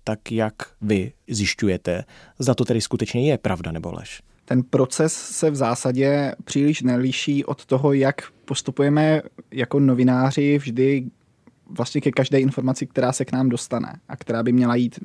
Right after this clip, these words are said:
Speaker 2: nějakým způsobem dále do éteru nebo právě k nám na zpravodajský web. Dostane se k nám informace, my vyhodnotíme, co je jejím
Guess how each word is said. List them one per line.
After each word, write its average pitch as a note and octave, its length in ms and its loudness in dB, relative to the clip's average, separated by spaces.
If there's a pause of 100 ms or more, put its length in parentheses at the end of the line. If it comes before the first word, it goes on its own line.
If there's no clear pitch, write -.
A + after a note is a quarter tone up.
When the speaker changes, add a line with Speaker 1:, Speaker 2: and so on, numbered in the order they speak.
Speaker 2:
nějakým A#2+ 360 -2
způsobem B2 440 2
dále A#2 280 0
do A2+ 260 2 (340)
éteru C3 460 4
nebo A#2 280 2
právě A#2 340 0
k - 60 -8
nám A#2+ 200 2
na A#2+ 80 2
zpravodajský A#2+ 640 -2
web. A#2 260 -4 (580)
Dostane E3+ 280 -2
se F3+ 120 -2
k - 60 -6
nám G2+ 200 -2
informace, E3+ 680 2
my C3 120 2
vyhodnotíme, B2+ 720 2
co - 160 -2
je B2+ 160 2
jejím B2 320 0